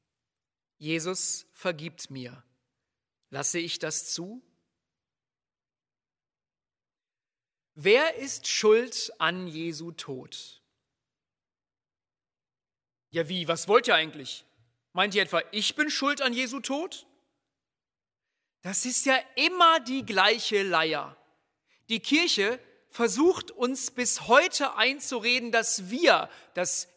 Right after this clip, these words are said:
ich schuld bin an Jesu Tod. Aber so ein Quatsch. Wie kann ich an etwas schuld sein, beziehungsweise überhaupt nur beteiligt gewesen sein,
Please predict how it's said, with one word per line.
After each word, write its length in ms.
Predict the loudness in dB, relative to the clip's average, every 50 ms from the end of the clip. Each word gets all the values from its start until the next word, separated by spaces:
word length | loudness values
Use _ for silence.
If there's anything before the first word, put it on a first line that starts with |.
| _ _
ich 500 | 2 2 2 0 -2 -6 -6 -8 -10 _ _
schuld 420 | -8 -4 0 2 2 2 2 0 -2
bin 300 | -4 -2 -2 -6 -10 -8
an 260 | -6 -6 -6 -6 -8
Jesu 360 | -8 -8 -8 -8 -8 -12 -12
Tod. 580 | -12 -8 -8 -8 -8 -10 -12 -16 -18 -18 -20 _ _ _ _ _ _ _ _ _ _ _ _ _ _ _ _ -20 -2 0
Aber 320 | 2 4 6 4 4 2 -6 -16 -20 _
so 180 | -8 2 2 2
ein 160 | 2 2 -4
Quatsch. 640 | -6 -2 0 0 0 0 -2 -6 -6 -6 -8 -12 -18 _ _ _ _ _ _ _ _ _ _ _ _ _ _ _ _ _ _ _ _ _ -20 -20 _
Wie 300 | -6 -2 0 0 0 0
kann 280 | 2 0 0 0 0 -6
ich 340 | -8 -8 -6 -4 -6 -2 -2
an 100 | -2 -2
etwas 400 | -2 -4 0 -2 -2 0 -2 -4
schuld 380 | -2 0 2 2 0 0 -4
sein, 400 | -2 0 0 0 0 -2 -4 -8 -14 -18 -20 -20 _ _
beziehungsweise 760 | -8 -4 -2 0 0 0 0 0 -2 2 2 2 2 4 2
überhaupt 340 | 2 2 2 0 -4 -12 -16 -16 -10 0
nur 140 | 0 2 2
beteiligt 1080 | 2 0 0 -4 0 4 6 6 6 4 2 -2 -4 -4 -6 -6 -8 -8 -12 -6 -6
gewesen 480 | -6 -2 -2 -2 -2 -2 -4 -6 -6
sein, 440 | -4 -2 -2 -2 -2 -4 -6 -10 -14